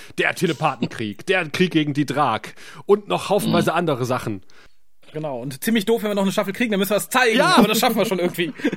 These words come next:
Speaker 1: Äh, und, äh, aber in den nächsten zwanzig Jahren haben wir so einiges erlebt. Es war so der, der Segway wirklich für die letzte Folge, die wir dann aber erst in anderthalb Jahren sehen werden,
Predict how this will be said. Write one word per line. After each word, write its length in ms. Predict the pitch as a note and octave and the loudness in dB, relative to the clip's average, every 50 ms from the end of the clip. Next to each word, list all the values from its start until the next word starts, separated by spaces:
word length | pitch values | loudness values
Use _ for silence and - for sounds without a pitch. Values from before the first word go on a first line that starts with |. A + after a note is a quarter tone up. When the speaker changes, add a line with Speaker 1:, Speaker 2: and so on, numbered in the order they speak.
| - - - | -4 -10 -12
Speaker 1:
Äh, 320 | - - - - - - A3 | -10 -10 -8 -8 0 2 2
und, 200 | F#3+ - - - | 2 2 -2 -2
äh, 340 | - G#3 G#3 G3 F#3 F#3 F#3 - - - - - _ | 2 2 4 6 4 4 2 -2 -12 -20 -20 -4 _
aber 160 | G3 F3+ G#3+ | 2 2 4
in 40 | G#3 | 4
den 100 | G#3+ G3+ | 6 6
nächsten 240 | A3 A#3+ - - G3 | 6 2 2 -2 -6
zwanzig 360 | - - G3+ G#3+ G#3 - F3+ | 0 0 0 0 0 -4 0
Jahren 300 | - F#3+ F#3 G3+ G3+ F3 | 0 2 2 2 2 2
haben 100 | F3+ E3+ | 0 0
wir 60 | F3 | 0
so 100 | E3 - | 0 0
einiges 320 | F#3 F3+ G3 G3+ F#3+ D#3 D3+ | 0 0 0 -2 -2 -2 -2
erlebt. 380 | E3+ D#3+ D#3+ G3 G3 - - | 0 2 4 2 2 2 0
Es 160 | - E3 - - | -8 -6 0 2
war 120 | G3 G3+ | 2 6
so 200 | F#3+ G3 F#3 - - - - - | 6 6 6 4 0 -14 -6 2
der, 120 | F3 E3+ F3 - | 2 2 2 2
der 160 | D#3 F3 F3 | 2 2 2
Segway 800 | D#3 C3 C3+ E3+ G#3+ A3+ - - D3 D3+ D3+ D#3 E3+ A3 C#4 C4+ - - - - - - - - - - - - | 2 4 2 2 2 2 0 0 2 4 6 6 4 2 0 -4 -10 -18 -20 -20 -20 -20 -20 -20 -20 -20 -14 0
wirklich 380 | - F#3 F#3+ - A3 G3+ - G3 E3 - - | 2 2 2 2 -4 -4 -4 -8 -16 -16 -14
für 340 | - - - F#3+ G3 G#3 G#3 | -12 -2 2 6 6 6 6
die 160 | F#3+ E3+ F#3 | 4 0 2
letzte 360 | F3 F#3 G#3 - - - G#3 F#3 | 2 2 2 0 0 -2 -2 -2
Folge, 400 | - - G#3 G#3+ G3 D3+ C#3 B2+ | 0 0 2 2 2 0 -2 -4
die 240 | C3 - D3 D3+ | -4 -6 -8 -2
wir 80 | C#3 E3 | 0 0
dann 140 | D3+ D#3 E3 | 0 2 0
aber 180 | D#3+ D#3 E3 | 0 -2 -2
erst 240 | D#3 E3 F#3 F3 - | -2 -2 -2 -2 -2
in 80 | F3+ D#3+ | -4 -4
anderthalb 400 | D#3+ F3+ F#3 F3 - F3+ E3 E3+ | -2 -2 -2 0 0 -2 -2 0
Jahren 340 | G3+ G#3+ A3+ F#3+ D#3+ D3 C#3 | 0 0 2 0 0 -2 -4
sehen 380 | A#2 A#2+ C3 B2+ A#2+ A#2 G#2+ | -2 -2 0 0 0 -2 0
werden, 380 | G#2 G#2+ G#2 G#2 G2+ G2+ F#2+ | 0 0 0 0 -2 -6 -10